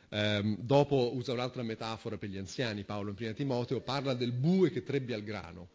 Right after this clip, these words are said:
Eh? Cioè, che, che gran bella immagine per i tre anziani della vostra chiesa, avete tre buoi, no? <laughs> Cioè, che, che cosa fanno loro, no?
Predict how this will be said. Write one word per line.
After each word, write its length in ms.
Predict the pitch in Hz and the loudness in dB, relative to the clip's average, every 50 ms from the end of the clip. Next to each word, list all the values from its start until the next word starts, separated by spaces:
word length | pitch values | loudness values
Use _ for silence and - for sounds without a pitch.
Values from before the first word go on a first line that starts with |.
| _ _ _ _ _ _ _ _ _ _ - - - - - | _ _ _ _ _ _ _ _ _ _ -20 -20 -20 -20 -10
Eh? 360 | - 110 110 117 117 _ _ _ _ _ _ - | -6 -6 -6 -6 -8 _ _ _ _ _ _ -10
Cioè, 140 | - 113 107 98 113 107 - | -8 -8 -8 -6 -10 -12 -12
che, 140 | - 104 98 | -14 -16 -14
che 120 | - 101 | -14 -8
gran 260 | 98 120 135 143 139 | -4 0 0 2 4
bella 160 | 131 131 127 | 4 2 2
immagine 420 | 123 120 120 127 135 131 117 117 110 | 2 2 2 2 2 2 0 -2 -2
per 100 | 98 110 | -2 -4
i 40 | - | -2
tre 140 | - 117 | -2 -2
anziani 300 | 113 107 - - 127 127 | -2 -2 -4 -4 -2 0
della 140 | 117 104 98 | 0 0 0
vostra 320 | 98 104 104 98 - 107 98 | 0 -2 -2 -4 -6 -8 -6
chiesa, 300 | - 107 92 87 95 107 | -4 -4 -4 -4 -4 -2
avete 160 | 107 120 120 | -2 -2 -2
tre 160 | - - 165 | 2 2 2
buoi, 580 | 147 123 120 120 120 113 95 - - 98 90 - - - - - - - - - | 2 2 2 2 2 2 2 0 -4 -8 -8 -10 -16 -20 -20 -14 -14 -14 -8 -2
no? 200 | 117 123 131 139 | 2 4 6 6
<laughs> 460 | 98 - - - - 117 - - - - - - - - - - | 6 4 2 0 -2 -4 -8 -10 -20 -20 -20 -20 -20 -20 -20 -12
Cioè, 120 | - 113 104 - - 120 - - - - - - - | -8 -8 -8 -2 -2 -2 -2 -2 -10 -18 -20 -12 -4
che, 280 | - 139 131 - - - | -2 -2 -2 -2 -8 -4
che 100 | - 160 | -4 2
cosa 240 | - 190 196 202 190 | 6 6 8 8 8
fanno 380 | 143 170 170 180 190 185 175 160 | 6 8 6 6 6 8 6 8
loro, 640 | 143 143 160 175 180 190 190 190 185 190 - - | 10 10 10 10 8 8 6 6 4 -2 -12 -6
no? 380 | - 131 139 156 170 175 156 - | -2 2 2 2 2 0 -4 -12